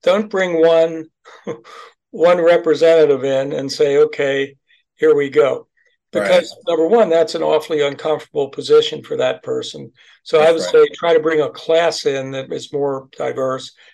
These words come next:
Speaker 1: and another class following it and so on. Do it over a period of three to five years and develop a plan along those lines. Uh, because very often some really good people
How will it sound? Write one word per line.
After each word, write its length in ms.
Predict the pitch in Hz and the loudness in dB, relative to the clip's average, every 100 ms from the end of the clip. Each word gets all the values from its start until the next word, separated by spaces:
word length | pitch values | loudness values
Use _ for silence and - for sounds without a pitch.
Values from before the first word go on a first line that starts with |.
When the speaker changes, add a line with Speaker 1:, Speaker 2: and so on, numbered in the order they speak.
| - | -8
Speaker 1:
and 120 | 156 | -4
another 340 | 147 160 156 | 0 4 4
class 420 | 151 - 143 135 - | 2 0 -2 -2 -4
following 560 | 147 135 135 131 127 | -2 0 0 -2 -4
it 220 | 131 127 _ _ _ - | -6 -8 _ _ _ -12
and 160 | 131 | -10
so 440 | 127 - - 165 127 | -8 -8 -2 -2 0
on. 180 | 117 120 | -4 -6
Do 200 | 160 151 | 0 4
it 40 | |
over 200 | 151 139 | 4 2
a 80 | 135 | -4
period 300 | - 143 135 | -2 -2 -2
of 120 | 151 | -6
three 200 | - 147 | -6 -6
to 100 | 135 - | -6 -8
five 320 | 135 127 123 | -10 -10 -10
years 440 | 135 131 131 - _ _ _ _ | -10 -10 -12 -18 _ _ _ _
and 100 | 139 | -8
develop 360 | 135 139 135 131 | -2 0 0 -2
a 60 | - | -8
plan 380 | - 151 135 | -4 -4 -4
along 360 | 127 127 127 127 | -6 -6 -6 -6
those 280 | 135 131 131 | -6 -6 -8
lines. 480 | 123 120 120 120 - _ _ _ _ | -10 -10 -14 -18 -20 _ _ _ _
Uh, 180 | - 131 | -4 -4
because 280 | 120 156 151 | -2 -4 -2
very 260 | - 151 | 0 0
often 480 | 185 196 190 156 147 | 2 0 -2 -4 -6
some 240 | 139 156 151 | -2 0 2
really 300 | 185 170 151 | 2 2 2
good 280 | 165 160 | 0 -2
people 540 | - 151 143 147 143 | -4 -6 0 0 0